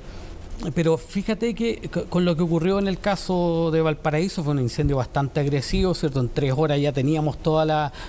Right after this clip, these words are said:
toda la superficie, pese a que nosotros en un minuto detectamos el incendio, en cinco minutos fue el primer ataque, pero así todas las condiciones meteorológicas y la sequedad,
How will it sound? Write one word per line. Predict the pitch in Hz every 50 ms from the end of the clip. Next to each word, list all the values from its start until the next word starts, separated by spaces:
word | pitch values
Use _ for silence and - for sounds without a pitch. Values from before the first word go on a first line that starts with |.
| -
toda | - 156 151 147 147
la | 147
superficie, | - - 147 127 131 - - 175 - - 151
pese | - - 254 262 226 - - 160 175 214 - - - - - -
a | - 147
que | 131 143 147
nosotros | 151 151 - - 180 165 185 175 175 -
en | 147 147 151 165 160 - -
un | 196 190 214
minuto | 214 208 208 214 220 247 233 240 -
detectamos | - 147 139 127 143 123 - - 160 165 180 180 180
el | 185 185
incendio, | 196 185 180 - 190 190 190 175 190 196 -
en | 147 143
cinco | - - 175 165 156 175 156
minutos | 156 160 170 175 180 180 156 - - - - -
fue | - 165 160
el | 165 165 160 - - -
primer | 156 151 151 156 147
ataque, | 139 - 156 165 160 180 190
pero | 147 139 131 131
así | 120 - - 165 160
todas | 160 180 180 180 185 170
las | 160 -
condiciones | - 160 147 135 127 - - 165 156
meteorológicas | 151 151 147 - 147 135 143 143 165 170 - - 180 170 165
y | 160
la | 160 156
sequedad, | 135 - 160 165 190 233 -